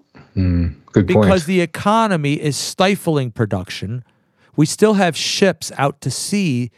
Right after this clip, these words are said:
Speaker 2: that can't get containers here to ship foods and ship products. They're still out to sea. They won't let 'em in the ports.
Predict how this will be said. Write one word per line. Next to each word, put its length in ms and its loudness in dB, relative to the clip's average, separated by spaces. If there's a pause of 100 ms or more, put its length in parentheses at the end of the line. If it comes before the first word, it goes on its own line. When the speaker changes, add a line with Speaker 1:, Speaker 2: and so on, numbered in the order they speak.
(160)
Speaker 2:
that 180 -2
can't 280 -2
get 180 -8
containers 600 -2
here 180 0
to 160 -4
ship 320 -2
foods 540 -4 (500)
and 160 -6
ship 260 -2
products. 560 -6 (960)
They're 120 4
still 260 2
out 180 0
to 80 2
sea. 480 -2 (760)
They 120 4
won't 240 4
let 100 4
'em 100 0
in 80 2
the 80 4
ports. 440 2